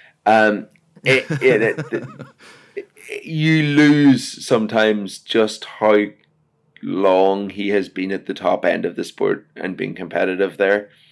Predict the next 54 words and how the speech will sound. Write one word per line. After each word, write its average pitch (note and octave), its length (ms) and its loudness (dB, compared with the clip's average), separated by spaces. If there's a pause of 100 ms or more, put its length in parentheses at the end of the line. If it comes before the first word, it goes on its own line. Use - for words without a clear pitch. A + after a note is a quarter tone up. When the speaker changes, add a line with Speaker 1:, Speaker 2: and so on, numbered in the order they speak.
(680)
Speaker 1:
Um, F2+ 760 0 (1160)
and, F#2+ 540 -2
uh, F#2 340 4
yeah, A#2+ 200 6
that, A#2 200 4
that B2 340 2
sort B2 200 0
of G#2+ 80 -2
nicely A#2+ 320 0
brought A2 240 2
it G#2 100 4
into G#2 160 2
place, A2 380 0
didn't G2+ 240 -2
it? E2+ 140 -8
Just G2+ 300 -2
how, G2 220 -4 (520)
just - 180 -10
how A2 80 2
long A2 160 4
he's G#2+ 120 -6
been C3 180 -2
there. A2+ 140 6
And B2+ 120 0
there'll C3+ 120 4
be C3 140 0
kids, C#3+ 560 -2 (800)
you C3 100 2
know, B2+ 200 4 (120)
in, C#3 760 0
in C#3 320 2
years C#3 500 2
to - 100 -8
come, C#3+ 280 2
there B2 100 2
will A#2 100 4
be B2 100 -2
kids A#2+ 300 0
who B2+ 100 -4
say, A#2 320 0
who C3 140 2
will C3 160 4
be B2 100 0
saying, A#2+ 260 2
"I A#2+ 200 6
was C3 160 0
in C3 80 -2
Moto A#2+ 180 2
three A#2+ 260 2
when B2+ 160 0
Valentino G2+ 380 -2
Rossi F#2+ 320 -2
was G2 200 -4
there." G2+ 400 0